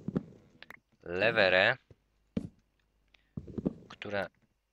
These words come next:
usilnie chce być. O. No i okej. Teraz ile tego miodu nam to zabrało?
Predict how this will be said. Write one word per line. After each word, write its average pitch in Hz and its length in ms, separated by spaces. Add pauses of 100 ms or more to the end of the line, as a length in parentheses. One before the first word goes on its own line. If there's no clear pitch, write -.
(180)
usilnie 110 600
chce - 240
być. 92 400 (180)
O. 92 220 (680)
No 156 100
i 139 100
okej. - 240 (1080)
Teraz 180 520 (800)
ile 101 160
tego 92 200
miodu 101 240
nam 90 160
to 85 120
zabrało? 90 480